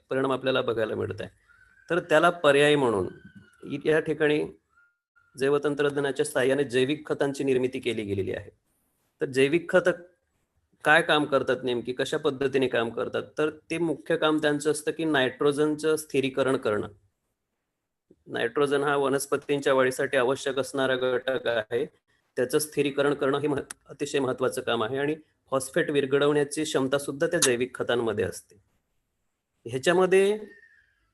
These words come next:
जैविक घटकांचा वापर करून ही जैविक खते तयार केलेली असतात. इथं दिलेले उदाहरणासाठी बघा, rhizobium, azotobacter, nostoc, anabaena आणि azolla ही एक वनस्पती आहे.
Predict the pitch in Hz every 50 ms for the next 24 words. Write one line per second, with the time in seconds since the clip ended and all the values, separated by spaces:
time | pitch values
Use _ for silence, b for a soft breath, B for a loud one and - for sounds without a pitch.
0 | _ _ _ _ _ _ _ - - 131 131 147 156 165 160 190 180 165 165 175
1 | 170 175 - 180 175 175 175 180 165 160 139 143 - 156 147 147 - 156 156 160
2 | 156 151 160 160 147 143 139 135 131 - - - - - 139 143 139 - 131 123
3 | 123 120 - 123 113 113 110 113 107 104 107 - - 131 135 131 - - _ _
4 | _ _ _ - - - 147 135 131 131 127 139 139 147 139 135 123 131 131 131
5 | 131 127 - 135 117 123 127 123 123 120 123 127 127 123 117 117 117 117 143 143
6 | 143 151 151 160 165 170 175 180 - - _ _ _ - 131 127 127 139 143 143
7 | 156 143 143 139 131 - - - 151 156 156 185 - _ _ _ _ _ _ _
8 | _ _ _ - 131 127 127 131 127 - - 175 165 175 175 - - - _ _
9 | _ _ _ 147 139 139 147 151 147 147 156 156 160 160 165 175 - - _ _
10 | _ _ _ _ _ _ _ _ _ _ _ _ - 120 135 151 165 175 180 -
11 | - - 135 139 135 135 160 165 147 117 92 - - - - 160 160 156 156 156
12 | 135 135 135 131 131 - - 113 - 117 104 104 101 101 - -